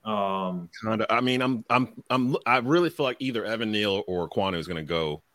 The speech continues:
Speaker 2: right here. And it's just
Speaker 1: I
Speaker 2: really a
Speaker 1: think
Speaker 2: matter of picking which one.
Speaker 1: I think actu-, I think they're gonna go with Thibodeau here. I, I just,
Speaker 2: Ooh.
Speaker 1: I feel like if Charles Cross does slip to ten,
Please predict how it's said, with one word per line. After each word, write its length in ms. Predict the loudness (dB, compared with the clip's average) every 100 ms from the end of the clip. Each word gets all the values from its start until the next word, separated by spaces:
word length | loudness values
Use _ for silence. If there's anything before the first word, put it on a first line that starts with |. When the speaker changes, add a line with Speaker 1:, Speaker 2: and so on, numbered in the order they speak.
| _ _
Speaker 2:
right 200 | -2 -2
here. 260 | 0 -6 -6 -4
And 100 | -4
it's 80 | 0
just 120 | 0
Speaker 1:
I 20 |
Speaker 2:
really 140 | 2
a 40 | 2
Speaker 1:
think 100 | 0
Speaker 2:
matter 120 | -4
of 60 | -4
picking 220 | -6 -4
which 160 | -4
one. 300 | -4 -4 -4 -10 _ _ _ _ _ _ 0
Speaker 1:
I 100 | 0
think 420 | 4 4 4 0 -2
actu-, 400 | 2 2 0 -8 -10 -14 -14 -18 -20 _ _ _ _ _ _
I 140 | 4 4
think 360 | 6 4 6
they're 140 | 4 2
gonna 180 | 2 4
go 420 | 6 6 2 -2
with 400 | -2 -2 -2 -8
Thibodeau 380 | -2 -2 -2 -8
here. 160 | -12 -16 _ _ _ _ -2
I, 220 | 0 2
I 40 |
just, 360 | 0 0 -4 -12 _ _ -16
Speaker 2:
Ooh. 560 | -14 -10 -10 -10 -16 -16 2
Speaker 1:
I 200 | 2 2
feel 300 | 4 8 8 8
like 320 | 6 2 -12 _ _ _
if 220 | -2 -2
Charles 400 | -2 4 4 4 0
Cross 460 | -2 0 -2 -10
does 400 | 0 4 4 2
slip 280 | 0 2 2
to 80 | -2
ten, 480 | 0 0 0 -6